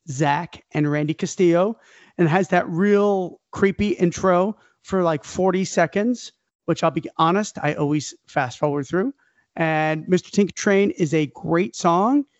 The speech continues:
It, I think one of Ozzy's greatest vocal tracks for this record is Mister Tinker Train, but I would not have started the record with it. Matter of fact, and this is gonna happen a few times here, I would have taken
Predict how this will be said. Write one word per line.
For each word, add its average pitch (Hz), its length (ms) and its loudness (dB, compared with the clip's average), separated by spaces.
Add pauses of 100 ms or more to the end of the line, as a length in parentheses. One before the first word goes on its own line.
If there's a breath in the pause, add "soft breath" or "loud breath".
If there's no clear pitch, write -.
(260)
It, 170 220 -4
I 170 140 -2
think 175 240 0
one 160 140 4
of 151 80 0
Ozzy's 160 380 0
greatest 156 380 0
vocal 160 580 -2
tracks 185 420 -2
for - 160 -2
this 151 220 -4
record 185 300 2
is 151 120 -6
Mister 180 240 -4
Tinker 190 260 -4
Train, 226 360 -4 (380)
but 156 100 -4
I 151 100 2
would 143 160 -4
not 151 320 2
have 156 100 -6
started 156 300 0
the - 80 -8
record 151 300 -6
with 202 180 2
it. 247 140 4 (320)
Matter 233 360 4
of 151 120 -2
fact, - 640 -4 (480)
and 170 60 0
this - 140 -4
is 165 60 -8
gonna 196 160 0
happen 196 240 0
a 185 40 -4
few 208 180 -2
times 131 280 -4
here, 123 260 -8 (280)
I 170 120 2
would 214 140 0
have 156 140 -4
taken - 380 0